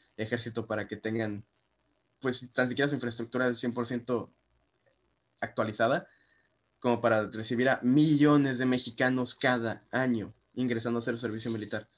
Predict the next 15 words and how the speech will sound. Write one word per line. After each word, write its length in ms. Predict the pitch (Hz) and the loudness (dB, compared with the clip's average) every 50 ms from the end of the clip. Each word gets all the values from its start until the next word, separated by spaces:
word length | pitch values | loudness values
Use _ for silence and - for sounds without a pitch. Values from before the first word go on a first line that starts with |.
| _ _ _ _ _ _ _ _ _ _ _ _ _ - | _ _ _ _ _ _ _ _ _ _ _ _ _ -2
No, 640 | 113 117 117 123 123 123 123 123 120 117 107 - - _ _ _ _ _ _ - | 0 2 4 4 4 4 4 2 2 0 -2 -4 -10 _ _ _ _ _ _ 0
no 300 | 117 123 123 135 143 147 | 2 4 4 6 6 4
es, 280 | 156 147 - - - _ _ _ _ _ _ _ _ _ _ _ _ _ | 4 2 0 -6 -12 _ _ _ _ _ _ _ _ _ _ _ _ _
lamentablemente 560 | 131 143 147 151 147 180 175 175 175 170 165 | 4 4 6 6 6 6 4 4 4 2 2
no 80 | 160 147 | 2 2
es 60 | 147 | 2
posible. 460 | 147 131 127 143 135 143 156 147 - - _ - - _ | 0 -2 -2 0 2 2 0 -2 -4 -10 _ -20 -20 _
Considero 520 | _ - 123 117 113 113 120 110 113 117 113 | _ -2 -2 -2 0 0 0 0 0 0 -2
que 80 | 113 | -4
se 120 | 110 113 110 | -2 -2 0
debería 680 | 107 104 107 107 107 110 110 107 107 98 101 107 - _ _ _ _ _ _ _ _ _ _ _ _ - | 0 0 0 -2 -2 0 0 -2 -2 -2 -4 -8 -12 _ _ _ _ _ _ _ _ _ _ _ _ 0
invertir 420 | 127 123 123 113 113 - 127 117 | 2 2 2 2 2 0 0 0
muchísimo 400 | 117 117 117 - 123 117 120 110 | 2 0 0 -2 -4 -2 -2 -2
más 220 | 113 110 107 - | 0 -2 -2 -4
en, 440 | 123 110 107 107 104 98 95 - - | -4 -4 -4 -4 -4 -6 -6 -6 -8